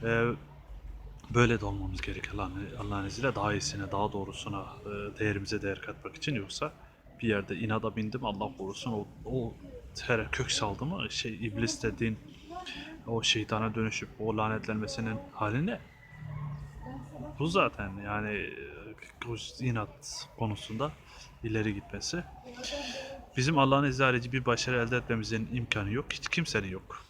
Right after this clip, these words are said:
Hiç kimsenin öyle bir ihtimali, imkanı yok. Kardeşim, şu aşamada, şu aşamada ilim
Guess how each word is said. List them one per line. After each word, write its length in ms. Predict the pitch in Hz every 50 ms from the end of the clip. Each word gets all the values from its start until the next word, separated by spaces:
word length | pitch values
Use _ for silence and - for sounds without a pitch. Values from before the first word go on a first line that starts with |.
| - - - - - - - - - -
Hiç 120 | 131 - -
kimsenin 400 | - 175 139 - - 110 110 113
öyle 200 | 113 110 104 104
bir 80 | 107
ihtimali, 540 | 113 110 - - - 120 107 101 101 95 113
imkanı 420 | 127 120 113 - - 107 120 151
yok. 400 | 165 147 113 98 - - - - - - - - - - - - - - - - - - - - - - - - - - - - - - - - - - - -
Kardeşim, 480 | - - 117 120 135 139 - - 113 104 - -
şu 240 | - - - 123 131
aşamada, 600 | 123 110 - 120 107 104 101 110 104 98 - - - - - - - - - - - - 127 123 123
şu 380 | - - - - 156 143 -
aşamada 600 | - - - - 123 107 101 101 92 - 95 98 - - - - - - - - - - - - -
ilim 500 | 127 123 123 127 131 131 127 123 117 -